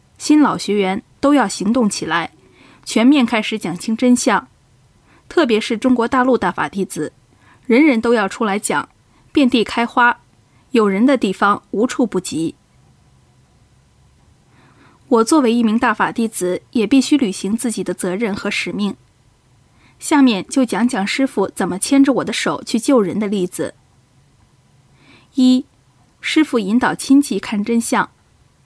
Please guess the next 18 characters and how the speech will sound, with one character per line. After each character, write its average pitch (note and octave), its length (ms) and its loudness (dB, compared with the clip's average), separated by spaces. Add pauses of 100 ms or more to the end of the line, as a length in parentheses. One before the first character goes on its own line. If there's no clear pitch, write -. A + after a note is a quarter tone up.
(720)
零 C4 160 6
九 B3 200 2
年， G3+ 320 -4 (240)
几 - 140 -2
位 C#4 140 2
亲 D#4 240 2
戚 A#3 200 0
从 A#3+ 200 -2
湖 C4+ 180 0
南 B3 180 4
韶 G3+ 200 -2
山 C4+ 240 0
来 A3 140 2
到 G#3+ 160 -2
我 G3+ 100 -2
姐 - 200 -4
姐 - 160 -12
家， A3 300 -2